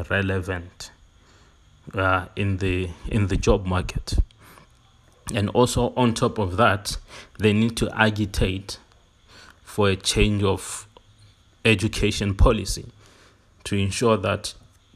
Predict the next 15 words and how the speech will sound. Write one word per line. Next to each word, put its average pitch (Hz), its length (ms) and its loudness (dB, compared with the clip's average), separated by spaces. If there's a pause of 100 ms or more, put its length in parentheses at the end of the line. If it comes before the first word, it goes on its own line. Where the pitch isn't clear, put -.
(580)
the 120 200 -2
education 110 760 -2 (440)
that, 107 460 -2 (880)
uh, 101 300 2 (840)
uh, 101 320 0
students 110 1040 -2 (100)
have, 110 680 0 (1000)
either 107 300 0
at 101 280 -2
primary 104 520 0
school, 101 680 -2
secondary 101 680 0
school, - 300 -2
or 98 400 -4 (840)
tertiary, 95 640 0